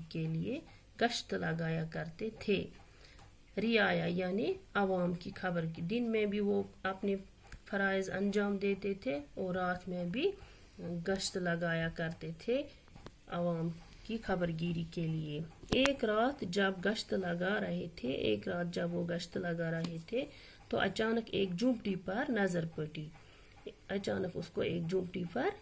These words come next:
क्या पड़ी? नजर। देखा एक औरत चूल्हा जलाए बैठी थी।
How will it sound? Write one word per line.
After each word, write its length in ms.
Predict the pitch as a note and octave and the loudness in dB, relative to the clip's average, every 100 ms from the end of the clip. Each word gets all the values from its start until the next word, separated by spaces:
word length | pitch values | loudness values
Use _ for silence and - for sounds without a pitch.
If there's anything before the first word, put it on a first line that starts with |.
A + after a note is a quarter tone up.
| - - | -16 -4
क्या 120 | G3 | -4
पड़ी? 280 | F3 F#3 B3 | 0 0 4
नजर। 420 | C#4+ G#3+ G3 F3 - - - - - - | 4 6 4 2 -2 -10 -20 -20 -16 -4
देखा 400 | F3+ B3 B3 C4+ - | 4 4 4 0 4
एक 200 | A3+ A3+ - | 2 2 0
औरत 360 | F#3+ G#3 A3 - | 2 2 0 -2
चूल्हा 340 | G#3+ G3+ F3+ | 2 4 4
जलाए 460 | E3+ F3 E3+ E3 E3+ | 2 2 2 0 0
बैठी 500 | E3 E3 E3 - G4 G4 - - | 0 0 -2 2 4 2 -6 -8
थी। 300 | - F#3+ | 0 0